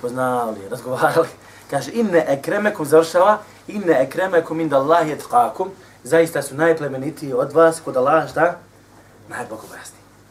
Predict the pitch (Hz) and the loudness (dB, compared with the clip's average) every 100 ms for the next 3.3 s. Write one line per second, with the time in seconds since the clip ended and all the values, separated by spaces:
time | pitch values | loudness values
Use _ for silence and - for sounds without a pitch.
0 | _ _ - - - 123 135 135 139 156 | _ _ -20 -20 -14 -4 -4 -2 -4 -2
1 | 143 160 147 127 160 160 - - - - | -2 -2 -4 0 0 0 -4 -20 -20 -20
2 | - 131 123 120 123 113 120 127 - - | -10 -8 -6 -4 -6 -8 -14 -16 -20 -16
3 | - - - | -12 -10 -12